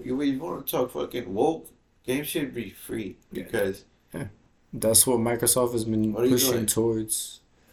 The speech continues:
Speaker 1: There should be more, like, mobile games where these are,
Speaker 2: I was trying to
Speaker 1: these
Speaker 2: get
Speaker 1: are
Speaker 2: a
Speaker 1: games that
Speaker 2: definitive
Speaker 1: you can
Speaker 2: price on
Speaker 1: push
Speaker 2: the
Speaker 1: out
Speaker 2: game.
Speaker 1: for free.
Speaker 2: Yeah, that's what Microsoft's trying to, uh, do with the whole Game Pass and Game Cloud stuff.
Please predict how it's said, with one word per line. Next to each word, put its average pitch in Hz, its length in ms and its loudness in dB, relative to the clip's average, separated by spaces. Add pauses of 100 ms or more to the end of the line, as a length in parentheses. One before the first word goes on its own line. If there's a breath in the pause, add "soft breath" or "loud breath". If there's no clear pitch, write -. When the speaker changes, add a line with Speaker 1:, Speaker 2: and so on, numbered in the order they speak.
Speaker 1:
There - 120 0
should 139 240 2
be 131 100 4
more, 127 260 6
like, 101 360 4
mobile 113 360 2
games 90 320 -6
where 95 140 -2
these 113 220 -4
are, 110 320 2
Speaker 2:
I - 60 -12
was - 100 -6
trying 139 180 -4
to 117 40 -6
Speaker 1:
these 113 160 -2
Speaker 2:
get 135 60 0
Speaker 1:
are - 20 2
Speaker 2:
a 120 40 0
Speaker 1:
games 123 360 4
that 110 160 0
Speaker 2:
definitive - 80 0
Speaker 1:
you 113 60 -6
can 120 160 -2
Speaker 2:
price 107 180 -4
on 123 60 0
Speaker 1:
push 98 80 -2
Speaker 2:
the 120 80 2
Speaker 1:
out 113 60 0
Speaker 2:
game. 110 120 -4
Speaker 1:
for 107 60 -16
free. 98 360 -4 (920)
Speaker 2:
Yeah, 95 160 2
that's 101 160 -2
what 113 80 -2
Microsoft's 110 520 -4
trying 104 220 -2
to, 101 180 -2
uh, 95 220 -2
do 101 320 -2 (320)
with 101 140 -6
the 87 80 0
whole 90 180 2
Game 101 320 0
Pass 107 380 -2
and 101 160 -6
Game 101 240 0
Cloud 110 360 -2
stuff. 131 280 -4